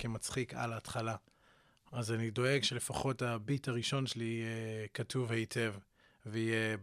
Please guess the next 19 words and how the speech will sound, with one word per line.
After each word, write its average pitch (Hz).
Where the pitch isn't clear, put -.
בנקר. 113
ואני 110
חושב -
שפעם 135
הייתי 127
מאוד 123
מפוזר, 117
ו-, 110
ויצא 110
שהפתיחה 127
שלי 123
לא 120
טובה, 117
וזה 113
מאוד, 123
אה, 123
מקשה 120
על 113
ההמשך. 110